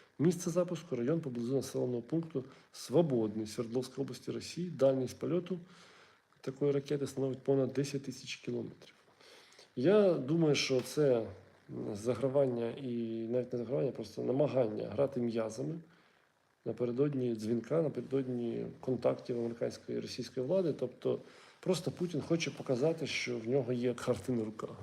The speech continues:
Да? Умовно кажучи, він хоче показати, що з ним шутки плохі, тому, мовляв, е,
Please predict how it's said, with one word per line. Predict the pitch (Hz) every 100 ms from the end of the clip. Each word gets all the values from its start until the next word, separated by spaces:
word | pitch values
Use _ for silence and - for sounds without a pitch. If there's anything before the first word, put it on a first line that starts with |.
| 117
Да? | 123
Умовно | 123 110 120 117
кажучи, | 117 127 117 - 117
він | 117 117
хоче | 139 135 135
показати, | 123 147 135
що | - 110
з |
ним | 120 127
шутки | - 131 -
плохі, | - 160 160 170
тому, | 120 127 143 - - - - - - -
мовляв, | 110 110 123 131 -
е, | -